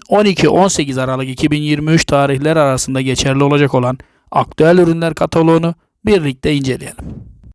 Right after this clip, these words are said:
Mutlu beş yüz gramlık makarna çeşitleri on dört elli. Torku beş kilogramlık buğday unu altmış yedi elli.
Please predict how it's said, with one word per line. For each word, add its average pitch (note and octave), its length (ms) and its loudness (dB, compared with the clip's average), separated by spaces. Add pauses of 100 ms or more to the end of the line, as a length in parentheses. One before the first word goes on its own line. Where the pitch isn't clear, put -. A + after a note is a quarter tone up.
(680)
Mutlu C#3+ 580 2
beş F3+ 380 2
yüz D#3+ 140 0
gramlık B2 440 -8
makarna D#3 520 -4
çeşitleri D#3 640 -2 (220)
on E3+ 280 2
dört A2 260 -4
elli. - 220 -16 (2500)
Torku C#3+ 640 0
beş G3 200 2
kilogramlık B2 640 -2
buğday C3 400 0
unu C3+ 360 -2 (200)
altmış F3+ 440 -2
yedi E3 160 2
elli. A2+ 280 -6